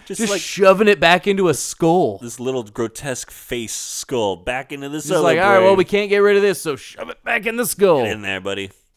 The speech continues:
Speaker 2: And then just putting a little skull plate back over it.
Speaker 1: <laughs>
Speaker 2: A little skull section puzzle piece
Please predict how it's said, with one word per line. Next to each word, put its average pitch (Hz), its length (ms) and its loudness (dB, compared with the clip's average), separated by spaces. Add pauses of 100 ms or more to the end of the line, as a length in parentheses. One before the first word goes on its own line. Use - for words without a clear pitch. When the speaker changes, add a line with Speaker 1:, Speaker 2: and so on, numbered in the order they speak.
(220)
Speaker 2:
And 190 120 0
then 214 120 2
just 208 160 -4
putting 196 200 -2
a 160 40 0
little 160 200 -2
skull 110 380 -6
plate 120 320 -8
back 123 240 -4
over 123 280 -10
it. - 80 -20 (100)
Speaker 1:
<laughs> - 60 -20 (180)
Speaker 2:
A 131 120 -8
little 135 220 -6
skull 147 420 0
section 151 520 -2
puzzle 151 280 0
piece 170 460 -4